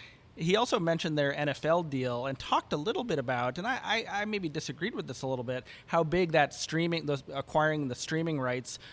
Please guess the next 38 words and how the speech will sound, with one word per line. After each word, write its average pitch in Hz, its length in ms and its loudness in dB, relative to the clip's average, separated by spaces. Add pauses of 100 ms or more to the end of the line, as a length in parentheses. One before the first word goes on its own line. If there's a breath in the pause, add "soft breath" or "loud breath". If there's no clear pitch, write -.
(200 loud breath)
to 151 100 -4
the 139 80 0
Thursday 156 400 2
night 135 200 0
games 147 340 0
from 139 100 -2
the 135 100 -2
N 139 120 -2
F - 160 -4
L 160 180 6
would 139 160 2
be. 127 140 -2
He 196 140 -2
said, 156 180 2
"We're 156 100 4
gonna 151 140 4
look 156 260 2
back 151 300 6
at 143 140 -4
that 151 220 8
in 139 120 -2
ten 151 240 2
years 147 240 0
and 143 100 -4
remember 147 340 4
it 139 60 2
as 127 140 -2
a - 20 -4
turning 165 380 -2
point." 117 360 -4 (500 loud breath)
You - 80 -4
know, 156 120 8
to 175 140 2
me, 208 420 2
the 165 160 -4
turning 180 300 0
point 156 280 0
in, 131 160 -2